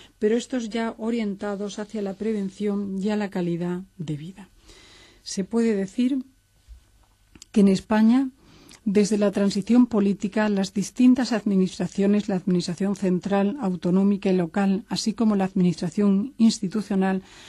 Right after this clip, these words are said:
han realizado importantes esfuerzos en la consolidación de los servicios sociales, cada una dentro del ámbito de sus competencias. Son esfuerzos que todavía resultan insuficientes. Además,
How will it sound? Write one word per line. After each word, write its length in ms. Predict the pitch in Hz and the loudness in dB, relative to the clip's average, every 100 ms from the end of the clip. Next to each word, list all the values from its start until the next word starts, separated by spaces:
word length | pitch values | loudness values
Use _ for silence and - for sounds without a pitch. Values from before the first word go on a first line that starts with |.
| - - | -20 0
han 120 | 233 | 4
realizado 440 | 269 240 226 233 233 | 4 2 0 2 4
importantes 760 | 226 202 185 208 220 226 214 | 4 2 -2 0 0 0 -2
esfuerzos 580 | 202 - 208 190 208 208 | -4 -2 -4 -2 -4 0
en 120 | 220 | 0
la 100 | 214 | 0
consolidación 800 | 220 214 208 196 185 180 208 208 | 0 -2 0 -2 -2 -2 0 0
de 80 | 202 | 0
los 160 | 185 | -2
servicios 480 | 190 175 202 196 196 | -2 -2 -2 -2 -6
sociales, 580 | 185 - 190 196 208 - - - - - - | -6 -4 -2 -2 -2 -6 -16 -20 -20 -20 0
cada 240 | 233 240 | 2 4
una 260 | 233 233 214 | 6 4 4
dentro 340 | 208 208 208 | 2 2 0
del 140 | 190 | 0
ámbito 380 | 190 196 196 214 | 2 0 -2 -2
de 80 | 196 | -4
sus 180 | - 175 | -6 -8
competencias. 800 | 165 165 185 180 175 - 190 - - - | -4 -4 -6 -8 -8 -12 -18 -20 -20 -6
Son 200 | - 262 | 4 4
esfuerzos 560 | 269 - 240 214 240 - | 4 0 -2 0 -4 -2
que 140 | 208 | -4
todavía 380 | 220 220 220 220 | -2 0 0 0
resultan 560 | 214 - 208 226 214 | -2 -4 -4 0 2
insuficientes. 840 | 196 185 180 175 175 165 175 190 - | 2 -2 -8 -8 -2 -2 -4 -8 -4
Además, 500 | 180 180 202 202 | 0 2 2 -2